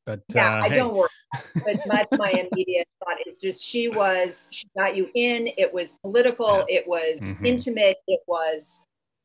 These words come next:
Speaker 2: it was amazing.
Speaker 1: Fantastic.
Speaker 2: I don't know. I was a nerd at that time, so I, I read everything.
Speaker 1: <laughs> Love that. All right, one final question. Uh, certainly, uh, I've asked all, uh, guests on the podcast about the question about success and happiness.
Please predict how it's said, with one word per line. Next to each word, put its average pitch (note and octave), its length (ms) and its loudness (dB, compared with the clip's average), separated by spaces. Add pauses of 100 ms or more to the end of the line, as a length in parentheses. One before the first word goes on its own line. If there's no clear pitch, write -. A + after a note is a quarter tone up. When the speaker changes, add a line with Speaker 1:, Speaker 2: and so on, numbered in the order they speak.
(120)
Speaker 2:
it A3+ 160 4
was G3+ 260 -2
amazing. E3 440 -6 (380)
Speaker 1:
Fantastic. F#2 400 -4
Speaker 2:
I F3 60 -4
don't D#3+ 100 -4
know. C#3+ 140 -10 (100)
I F3+ 80 0
was F3+ 200 -10
a F3 40 -14
nerd D#3+ 400 -4 (120)
at D#3+ 280 -4
that D3 180 -4
time, D3 320 -12
so D3+ 240 -2
I, D#3 200 -2
I D#3+ 240 -4
read D3+ 120 -4
everything. C3+ 360 -8 (420)
Speaker 1:
<laughs> - 480 -20
Love G#2 240 -6
that. G2 240 -4 (380)
All E3 100 2
right, D3+ 140 2
one E3 180 2
final D3 260 -2
question. C3+ 580 -2
Uh, B2 280 0
certainly, B2+ 520 -2
uh, A#2+ 260 -2 (120)
I've A#2 160 -6
asked A#2 280 -6
all, A2+ 360 0 (240)
uh, A2+ 280 -10 (120)
guests A2 280 -4
on A2+ 60 -2
the G#2+ 80 -2
podcast G#2+ 540 -4
about G#2+ 140 -6
the - 60 -14
question A2+ 300 -4
about G#2 200 -4
success - 540 -4
and G#2 80 -6
happiness. A2+ 520 -4